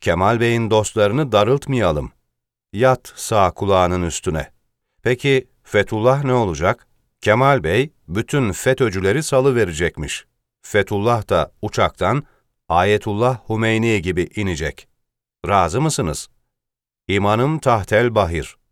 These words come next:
Bu ne biçim Kemalistlik? Amerika'ya yatan milliyetçilere oy verecek milliyetçileri öperim. Fethullah'la iş tutan Kemalistleri öperim. İlk dört maddenin değiştirilmesine ses çıkarmayan Kemalistleri öperim.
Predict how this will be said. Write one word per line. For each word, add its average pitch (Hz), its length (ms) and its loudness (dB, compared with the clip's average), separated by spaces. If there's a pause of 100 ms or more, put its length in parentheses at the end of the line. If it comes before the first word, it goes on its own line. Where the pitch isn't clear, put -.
Bu 104 160 -2
ne 120 160 2
biçim 147 280 -2
Kemalistlik? 87 840 -2 (600)
Amerika'ya 120 580 2
yatan 104 360 2
milliyetçilere 101 840 0
oy 117 320 2
verecek 95 460 0
milliyetçileri 101 840 -2
öperim. 92 480 -2 (640)
Fethullah'la 123 840 0
iş 139 240 -4
tutan 123 400 -2
Kemalistleri 101 720 0
öperim. 82 520 -4 (640)
İlk 117 320 2
dört 117 260 2
maddenin 107 600 0
değiştirilmesine 98 920 0
ses - 280 -4
çıkarmayan 117 720 -2
Kemalistleri 95 800 -2
öperim. 98 480 -2